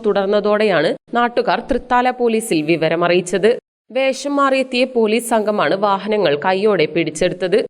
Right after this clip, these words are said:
മൂന്ന് കാർ, ഒരു ജീപ്പ് എന്നിവയ്ക്ക് പുറമെ ബൈക്കുകളും പിടിച്ചെടുത്തു. വാഹന ഉടമകൾക്ക്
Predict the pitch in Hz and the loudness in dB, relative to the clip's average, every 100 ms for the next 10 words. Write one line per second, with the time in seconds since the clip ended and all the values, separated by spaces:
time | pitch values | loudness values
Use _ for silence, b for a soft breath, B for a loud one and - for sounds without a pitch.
0 | _ _ - 190 190 202 202 170 214 - | _ _ -8 -2 0 -2 -2 -2 -2 -2
1 | 196 202 196 196 208 202 240 220 214 202 | 0 0 0 -2 -2 2 2 2 -2 -2
2 | 202 220 180 160 151 247 _ _ 185 226 | -4 -2 0 0 0 -2 _ _ -2 -2
3 | 226 269 226 202 156 175 170 185 180 175 | -2 -2 0 0 0 -2 -2 -2 -2 0
4 | 240 - _ _ _ 226 269 269 262 294 | -2 -4 _ _ _ -2 0 0 -2 0
5 | 277 262 240 240 240 | 0 0 0 0 -2